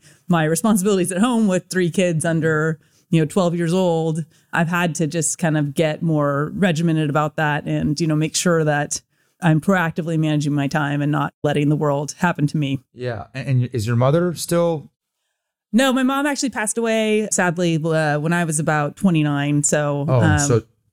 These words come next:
Speaker 2: I'm so
Speaker 1: so,
Speaker 2: sorry.
Speaker 1: like, three years ago. No, I'm kidding. Uh,
Speaker 2: <laughs>
Speaker 1: I'm a little bit older than that. But, uh, yeah, no, it was, um, you know, my, I'm the youngest of five kids and my, uh, mom had a super rare cancer and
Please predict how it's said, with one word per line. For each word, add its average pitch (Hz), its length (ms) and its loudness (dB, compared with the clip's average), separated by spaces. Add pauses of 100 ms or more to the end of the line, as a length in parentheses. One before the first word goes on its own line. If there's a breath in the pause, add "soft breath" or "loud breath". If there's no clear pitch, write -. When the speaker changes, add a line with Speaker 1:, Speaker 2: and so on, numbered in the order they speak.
(120)
Speaker 2:
I'm 101 80 2
so 101 180 0
Speaker 1:
so, - 160 4
Speaker 2:
sorry. 196 60 6
Speaker 1:
like, 175 280 0
three 196 160 2
years 165 180 0
ago. 143 160 -4
No, 151 120 -2
I'm 151 100 -2
kidding. 151 340 -2 (260 soft breath)
Uh, 165 320 0 (280)
Speaker 2:
<laughs> - 280 -20
Speaker 1:
I'm 180 160 4
a 185 60 2
little 190 180 2
bit 185 60 0
older 185 180 0
than 175 140 2
that. 170 240 0 (180)
But, 208 200 2
uh, 202 180 2
yeah, 233 240 2
no, 208 320 0
it 180 140 -2
was, 185 260 -2
um, 175 300 0
you 220 80 2
know, 175 80 2
my, 180 280 0
I'm 170 360 0
the 175 80 0
youngest 170 260 0
of 170 80 0
five 156 240 -2
kids 190 400 0
and 143 420 0
my, 151 520 0
uh, 151 160 -4
mom 156 240 2
had 170 160 0
a 156 80 0
super 165 280 0
rare 151 460 0
cancer 151 560 -2
and 139 380 -4